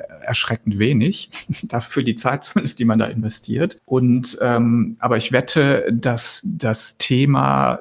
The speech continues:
deiner Seminararbeiten oder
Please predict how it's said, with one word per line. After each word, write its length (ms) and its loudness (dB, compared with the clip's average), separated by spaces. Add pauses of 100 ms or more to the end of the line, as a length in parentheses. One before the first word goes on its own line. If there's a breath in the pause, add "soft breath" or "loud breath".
deiner 800 0
Seminararbeiten 1300 0
oder 480 -10